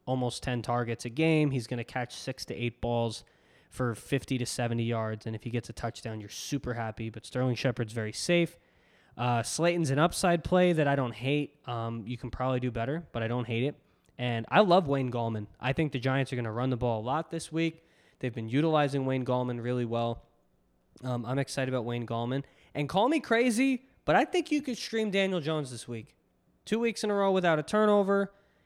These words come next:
He's the fastest quarterback in the N F L. Jason Garrett's designing more runs for him. Um, I would be shocked if he didn't run in a touchdown. Um, so call me crazy, but I think you could stream Daniel Jones this week.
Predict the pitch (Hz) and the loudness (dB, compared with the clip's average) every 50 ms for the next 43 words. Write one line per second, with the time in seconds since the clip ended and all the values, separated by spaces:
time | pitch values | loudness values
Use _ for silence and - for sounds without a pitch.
0 | _ _ - 139 147 127 - 151 - - - _ _ _ - 190 196 208 - - | _ _ -2 -2 -2 -2 -2 -6 -8 -10 -16 _ _ _ 4 4 4 4 4 -2
1 | 202 - - - 220 214 208 202 196 190 196 190 185 180 - - _ - 202 233 | -6 -6 -2 2 4 6 6 6 6 6 6 6 6 4 0 -6 _ 2 4 6
2 | 240 233 220 208 190 180 170 - - 170 170 165 165 170 156 - - _ _ _ | 6 6 6 6 6 4 2 2 2 4 4 4 4 2 0 -4 -12 _ _ _
3 | _ _ _ _ - - 160 170 170 - 170 151 170 170 170 160 - - 147 135 | _ _ _ _ -6 0 2 2 2 2 0 2 4 4 4 2 0 -2 -4 0
4 | - 160 156 160 156 151 147 135 127 120 123 143 151 165 165 - - 165 156 160 | 2 2 4 4 4 2 2 2 0 0 0 0 0 0 0 -2 -2 -2 0 2
5 | 160 156 156 156 156 156 - _ _ - 120 123 127 123 123 120 - - 135 139 | 2 2 2 2 0 -4 -6 _ _ -6 -2 0 0 0 0 -2 -2 -2 0 0
6 | 135 127 123 131 120 - - 143 131 131 131 - - 139 - - 120 113 - 127 | 0 0 0 -2 -4 -2 -2 -2 0 0 -2 -2 -6 -8 -8 -8 -10 -6 -4 -4
7 | 131 135 135 104 135 135 135 135 135 131 123 - - 131 127 - - - 117 117 | -4 -4 -4 -4 -4 -4 -2 -2 -2 -4 -6 -6 -6 -8 -8 -8 -10 -10 -8 -8
8 | 117 117 117 117 - _ _ _ _ _ _ _ _ - - 117 113 113 113 110 | -8 -8 -10 -12 -16 _ _ _ _ _ _ _ _ -14 -10 -8 -6 -6 -6 -6
9 | 110 110 107 107 107 _ _ _ _ - - - - - 135 143 147 131 - 151 | -6 -8 -8 -10 -12 _ _ _ _ -16 -16 -12 -8 -6 -4 -4 -4 -4 -4 -6
10 | 160 139 107 110 110 - - 113 110 117 120 - 127 117 117 113 - 110 - - | -6 -6 -6 -10 -14 -14 -12 -10 -8 -8 -6 -6 -6 -6 -6 -8 -8 -10 -16 -14
11 | - 117 123 120 123 123 123 127 123 120 117 113 113 104 - 107 - - - 107 | -10 -8 -8 -6 -6 -6 -6 -6 -8 -8 -8 -8 -10 -10 -12 -14 -16 -14 -12 -14
12 | 101 | -14